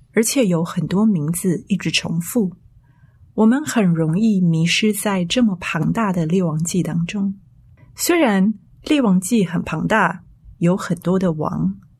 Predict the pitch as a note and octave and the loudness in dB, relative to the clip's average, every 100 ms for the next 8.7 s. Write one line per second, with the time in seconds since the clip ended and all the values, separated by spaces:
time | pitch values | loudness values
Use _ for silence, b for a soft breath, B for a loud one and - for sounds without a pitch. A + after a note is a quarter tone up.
0 | - - - A3+ A3 C#4+ G3+ - A3+ F3+ | -20 -10 0 2 2 0 2 0 0 0
1 | F#3 - - - A3+ G3 G#3 F#3 F3+ F3 | -2 -16 -14 -2 -2 0 -2 0 0 0
2 | G3+ G#3 G#3 E3+ - E3+ D#3+ F3+ F#3 G3 | 0 -2 -2 -4 -6 -4 -2 0 0 0
3 | A3+ A3 - G#3+ - - _ _ _ _ | 0 0 0 -2 -6 -14 _ _ _ _
4 | - G#3+ A3+ F#3 E3 - G#3+ F#3+ F#3 - | -2 0 2 0 -2 0 2 2 0 0
5 | F3+ E3+ C#4 A#3 F#3 G3 E3 F3 b b | 0 0 0 2 2 0 0 -4 b b
6 | _ - - A3 A3 F#3+ E3+ - F#3+ - | _ -4 0 2 2 -2 -2 0 0 0
7 | G3+ E3+ - - F#3 G#3 F3+ E3+ - - | 0 0 -2 -6 -2 0 0 -4 -4 -6
8 | A#3 G3+ G3 G3 - E3+ | -4 0 0 0 -4 -4